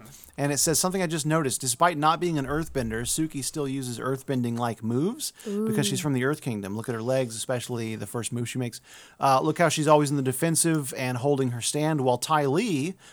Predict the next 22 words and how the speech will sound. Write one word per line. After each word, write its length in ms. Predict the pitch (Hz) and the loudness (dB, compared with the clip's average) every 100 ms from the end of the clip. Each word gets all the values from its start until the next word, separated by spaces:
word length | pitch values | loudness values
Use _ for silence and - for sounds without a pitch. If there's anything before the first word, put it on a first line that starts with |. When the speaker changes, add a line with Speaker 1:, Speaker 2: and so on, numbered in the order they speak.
| _ | _
Speaker 1:
moves 300 | 143 151 127 | 2 4 4
a 60 | |
lot 280 | 131 147 156 | 4 6 6
more 540 | 135 139 170 131 117 143 | 4 2 4 4 2 0
and 180 | 131 | -2
is 100 | 127 | 0
always 280 | 135 135 127 | 2 2 2
on 80 | 131 | 0
the 100 | 113 | -2
attack 460 | 104 156 160 127 120 | -2 0 0 0 -4
like 140 | 113 | -4
firebenders 460 | 151 147 123 120 110 | 0 0 0 -2 0
Speaker 2:
Like 80 | 117 | 0
Speaker 1:
do 60 | |
because 320 | 113 220 117 233 | 0 -2 -4 -6
Speaker 2:
firebender. 60 | |
Speaker 1:
she's 220 | 226 113 | -6 -8
from 320 | - - 120 110 | -8 -4 -4 -4
the 60 | |
Fire 280 | 104 156 143 | -2 -2 -2
Nation." 380 | 104 107 - - | -6 -10 -12 -12
Speaker 2:
Cool. 640 | - - 320 370 254 190 | -4 2 6 6 6 2